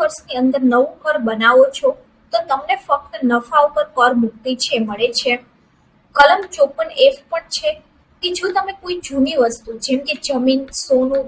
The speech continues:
દુકાન વગેરે વેચી દીધી હોય અને તેમાંથી મળેલા નફાને બે વર્ષ પછી રહેણાંક ઘર ખરીદવાની અંદર રોકાણ કરો છો અથવા તો વેચાણની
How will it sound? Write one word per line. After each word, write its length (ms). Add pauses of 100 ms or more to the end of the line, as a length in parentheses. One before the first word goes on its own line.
દુકાન 320 (440)
વગેરે 440
વેચી 320
દીધી 280
હોય 180
અને 200
તેમાંથી 460
મળેલા 400
નફાને 400 (140)
બે 80 (140)
વર્ષ 200 (100)
પછી 380
રહેણાંક 360 (200)
ઘર 200 (140)
ખરીદવાની 640
અંદર 220 (480)
રોકાણ 480
કરો 180 (120)
છો 180 (340)
અથવા 320
તો 40 (100)
વેચાણની 500